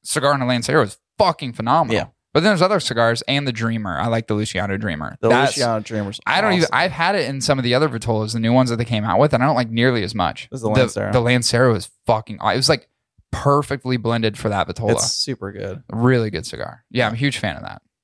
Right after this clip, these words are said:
Speaker 2: I'm smoking Foundations.
Speaker 1: Oh, nice.
Speaker 2: I mainly cheapified. I mean, smoking a lot of Charter
Speaker 1: The
Speaker 2: Oak
Speaker 1: Charter
Speaker 2: Maduros.
Speaker 1: Oaks? Yeah, but those are good. That's a great cigar.
Speaker 2: And, like, the Petite Coronas.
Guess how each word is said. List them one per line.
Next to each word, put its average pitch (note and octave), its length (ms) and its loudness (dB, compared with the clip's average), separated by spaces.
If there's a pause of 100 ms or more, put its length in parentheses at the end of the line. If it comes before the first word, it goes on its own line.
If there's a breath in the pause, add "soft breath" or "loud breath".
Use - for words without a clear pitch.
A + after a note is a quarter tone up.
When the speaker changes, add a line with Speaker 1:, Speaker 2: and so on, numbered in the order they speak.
(120)
Speaker 2:
I'm F3 280 2
smoking F3+ 440 2
Foundations. C3+ 720 0 (760)
Speaker 1:
Oh, E4+ 80 4
nice. C#4 400 0 (300)
Speaker 2:
I B2 240 2
mainly D#3+ 640 -2
cheapified. - 760 -6 (440)
I - 60 -6
mean, B2+ 320 -2
smoking C3 360 -2
a A#2 60 2
lot A2 240 4
of G2+ 160 -4
Charter G2 360 0
Speaker 1:
The A#2+ 80 2
Speaker 2:
Oak A2+ 40 0
Speaker 1:
Charter A2 260 2
Speaker 2:
Maduros. F#2+ 120 4
Speaker 1:
Oaks? - 260 -6
Yeah, F#3+ 140 6
but A#2+ 100 -2
those E3+ 160 4
are C3+ 60 0
good. G2+ 260 -6
That's C3+ 160 2
a E3 60 0
great A2 240 -6
cigar. C3 220 2
Speaker 2:
And, B2 100 2
like, A#2 160 2
the - 80 -2
Petite - 460 -6
Coronas. G2 600 -4